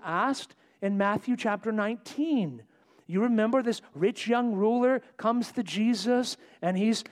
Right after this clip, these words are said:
ready to follow Jesus, and he, Jesus says, "You kept the commandments?" "Oh, yeah, I've been keeping them all my life, since I was a boy." And Jesus says, "This is one thing that you lack. Sell all that you have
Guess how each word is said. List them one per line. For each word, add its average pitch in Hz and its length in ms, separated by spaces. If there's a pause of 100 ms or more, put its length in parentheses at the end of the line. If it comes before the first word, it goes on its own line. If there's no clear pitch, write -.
(120)
ready 247 280
to 254 100
follow 247 320
Jesus, 226 600 (240)
and 208 240 (160)
he, 254 160
Jesus 214 400
says, 208 180
"You 147 140 (240)
kept 208 180
the 214 60
commandments?" 214 420
"Oh, 240 100
yeah, 226 200
I've 277 80
been 240 140
keeping 233 260
them 220 100
all 247 140
my 262 160
life, 302 260 (180)
since 269 240
I 294 120
was 302 160
a 285 40
boy." 302 540 (880)
And 147 100
Jesus 175 300
says, 170 160
"This 208 160
is 170 100
one 202 220
thing 196 240
that 185 180
you 190 80
lack. 151 480 (280)
Sell 156 300
all 214 360
that 220 160
you 226 80
have 147 400